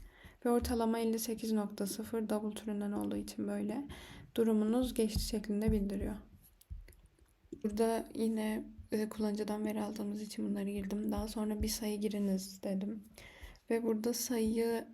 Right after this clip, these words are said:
e, faktöriyel eşittir bir, for döngüsüyle yaptım bunu. Birden, e, bir arttırarak ilerleyecek. Yazdığımız sayıya kadar bir arttırarak ilerleyecek. Daha sonra faktiye-,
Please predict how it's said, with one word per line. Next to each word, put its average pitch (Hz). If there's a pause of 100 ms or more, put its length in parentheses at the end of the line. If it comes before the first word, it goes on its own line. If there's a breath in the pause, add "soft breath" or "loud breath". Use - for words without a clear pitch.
(180)
e, 202 (120)
faktöriyel 220
eşittir 220
bir, 233
for 220
döngüsüyle 202
yaptım 208
bunu. 220 (680 loud breath)
Birden, 240
e, 202
bir 233
arttırarak 233
ilerleyecek. 202
Yazdığımız 208
sayıya 214
kadar 214
bir 214
arttırarak 202
ilerleyecek. 190 (640 loud breath)
Daha 226
sonra 254
faktiye-, 220